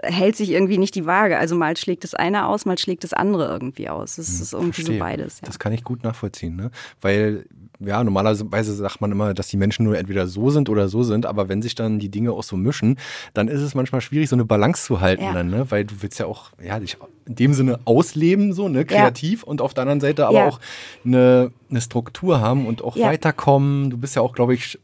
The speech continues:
Speaker 2: schätze ich so, auch sehr ehrgeizig, so,
Speaker 1: Ja.
Speaker 2: ne? Du willst auch abliefern, so,
Speaker 1: Ja.
Speaker 2: ne? Also da finde ich auch so ein paar Sachen von mir so wieder und man will's ja dann auch irgendwie auch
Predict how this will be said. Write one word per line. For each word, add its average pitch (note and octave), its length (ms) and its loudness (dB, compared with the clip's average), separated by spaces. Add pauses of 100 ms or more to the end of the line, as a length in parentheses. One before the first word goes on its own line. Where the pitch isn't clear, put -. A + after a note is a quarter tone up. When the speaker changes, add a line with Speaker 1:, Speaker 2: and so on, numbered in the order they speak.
(140)
Speaker 2:
schätze B2 260 -2
ich A#2 80 -2
so, A#2+ 300 0
auch B2 100 -6
sehr A#2 200 0
ehrgeizig, D#3 560 2
so, C3+ 180 6
Speaker 1:
Ja. - 180 8
Speaker 2:
ne? D3+ 80 4
Du B2+ 140 -6
willst C3 160 -2
auch A#2+ 100 -6
abliefern, D#3 600 0
so, C#3+ 100 0
Speaker 1:
Ja. G#3 120 6
Speaker 2:
ne? C3 280 4 (400)
Also C3+ 640 2
da C#3 340 6
finde E3+ 240 0
ich D3+ 100 -2
auch D3+ 160 -2
so D3+ 80 -2
ein D3+ 100 0
paar C#3+ 180 4
Sachen C#3 240 2
von C#3 140 0
mir D#3 180 4
so C#3 160 0
wieder C#3+ 420 0
und B2+ 300 -4
man B2 180 2
will's C3 180 -2
ja D3 60 0
dann C3+ 120 0
auch C3 180 -4
irgendwie C#3 320 -2
auch B2 240 -6